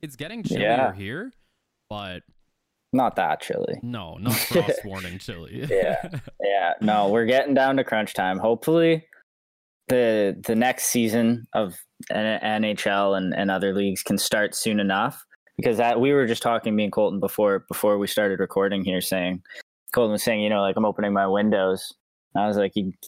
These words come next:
Speaker 2: do it while you can," you know? Where, for those of you who don't know, we're recording five thirty on Monday, so
Speaker 1: Yep.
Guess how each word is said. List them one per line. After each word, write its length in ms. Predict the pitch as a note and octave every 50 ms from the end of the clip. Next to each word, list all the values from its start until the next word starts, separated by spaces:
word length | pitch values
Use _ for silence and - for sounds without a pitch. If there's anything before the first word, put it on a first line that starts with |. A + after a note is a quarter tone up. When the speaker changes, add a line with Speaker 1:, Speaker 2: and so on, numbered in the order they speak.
| - _ -
Speaker 2:
do 140 | B2 A#2+ A#2
it 40 | A2+
while 180 | A2+ A#2+ A#2+
you 140 | A2 A2 G#2
can," 320 | - - A#2 A#2 B2 A#2 G#2+
you 80 | G2 F#2+
know? 300 | G2+ G2+ G#2+ A#2 B2 B2 -
Where, 380 | A2+ A#2 A2 G#2+ G#2 - G#2 F#2+ - - - -
for 80 | -
those 180 | B2+ C#3 C3 A2
of 40 | A2+
you 60 | A#2+
who 40 | A#2
don't 120 | A#2 A2+ A2
know, 120 | A2 G#2+
we're 80 | G#2 G#2
recording 400 | G2+ - A#2+ A2+ A2 G#2+ G#2 G2
five 520 | - - - A2 G#2 G#2 G#2+ G#2+ G#2+ G#2
thirty 400 | - - - G#2 G2+ G#2 G2+ G2+
on 200 | G2 F#2+ F2 F#2
Monday, 420 | F#2+ F#2 F#2 G2 F2 E2 D2 C2+ -
so 380 | - - F#2+ F2 F2+ F2 - _ _
Speaker 1:
Yep. 200 | F#2+ F2 D2+